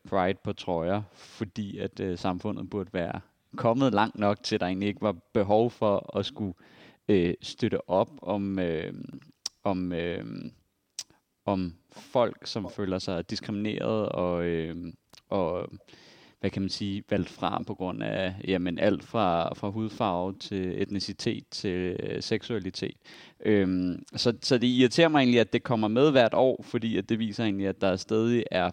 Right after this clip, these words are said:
behov for det. Og i en ideel verden, så burde det jo egentlig ikke være noget, man skulle, øh, gå ud og have en dag for.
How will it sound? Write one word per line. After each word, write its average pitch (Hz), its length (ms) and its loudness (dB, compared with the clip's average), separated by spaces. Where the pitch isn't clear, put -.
behov 123 300 2
for 104 200 2
det. 104 180 -4
Og 101 260 4
i 101 140 0
en 107 120 0
ideel 110 400 2
verden, 98 360 2
så - 100 -6
burde 107 360 -8
det 110 60 -2
jo 104 80 -2
egentlig 107 220 -2
ikke 107 140 -6
være 113 100 -2
noget, 104 320 -2
man 107 160 -2
skulle, 101 520 -6
øh, 55 200 -6
gå 113 100 -4
ud 107 260 -4
og 107 120 0
have 101 140 2
en 107 100 -2
dag 107 260 0
for. 101 200 -2